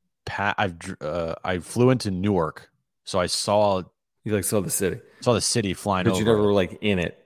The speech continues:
Speaker 1: Never been in it, no.
Speaker 2: Yeah, it's just, I mean, Yankee Stadium's a different beast. It just, it just is, and getting wins there is a confidence booster in itself.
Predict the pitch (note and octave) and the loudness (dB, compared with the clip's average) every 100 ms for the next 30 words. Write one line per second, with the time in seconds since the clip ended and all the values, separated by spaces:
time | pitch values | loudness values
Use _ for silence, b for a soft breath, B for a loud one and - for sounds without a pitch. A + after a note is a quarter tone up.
0 | - F2 D#2+ D2+ C#2+ D2 - B2+ A#2 - | -12 -8 -8 -8 -10 -12 0 4 6 4
1 | D3 D#3 D3 D3+ D#3+ D#3 C#3 D3+ D3+ F#2+ | -2 -2 -2 0 -2 -2 -2 -2 -2 0
2 | A#2+ G#2+ F2+ G#2 C3 - F#2+ G2 G2 - | -2 -2 0 2 0 -2 -6 -4 -6 -6
3 | - F#2+ - G#2+ - - - G2+ G2+ F2+ | -6 -6 -2 -2 -2 -8 0 2 2 0
4 | - F#2 F2 - G#2+ G#2 G2+ F#2+ G2 G2 | -4 -6 -8 -2 2 4 2 0 0 -2
5 | E2 F2+ F#2 F#2+ F#2+ - F#2 F2 - G2 | -2 -2 0 0 0 -2 -6 -8 -8 -6
6 | F#2 - F#2 - A2 F#2+ - F2 - F2+ | -6 -6 -10 -8 -4 -4 -4 -8 -6 -6
7 | - - E2+ D#2 - | -4 -2 -2 -2 -6